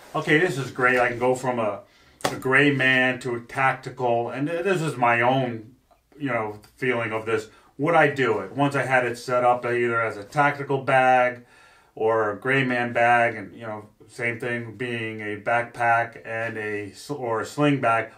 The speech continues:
would I be changing it that often? So those are my pre-, uh, pres-, conceived assumptions. So guys, just, you know, knowing this going in, but I am gonna give this an honest review, and some of my, you know, assumptions have been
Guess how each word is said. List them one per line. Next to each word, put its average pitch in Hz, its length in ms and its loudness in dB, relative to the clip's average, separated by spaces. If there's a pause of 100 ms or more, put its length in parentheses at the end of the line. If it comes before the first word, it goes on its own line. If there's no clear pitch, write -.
(100)
would 151 180 2
I 143 140 4
be 127 300 -4
changing 113 600 -6
it 104 180 -10
that 104 220 0
often? 98 580 -6
So 120 300 -6 (300)
those 214 200 8
are 185 60 4
my 151 240 8
pre-, 151 440 -2
uh, 120 300 6 (640)
pres-, 139 260 -4 (540)
conceived 151 480 -4
assumptions. 131 560 0
So 139 80 -2
guys, 143 260 6
just, - 320 -6
you 156 100 0
know, 123 180 2
knowing 135 420 0
this 127 180 -4
going 139 320 2
in, 123 240 -2 (220)
but 147 100 6
I 185 140 6
am 202 120 2
gonna 170 200 0
give 143 180 4
this 135 180 0
an 120 120 -2
honest 135 320 2
review, 135 560 -2 (400)
and 127 180 -2
some 151 200 2
of 151 120 2
my, 131 360 6
you 120 320 -4
know, 117 200 -2
assumptions 127 760 0
have 127 380 0
been 120 460 -4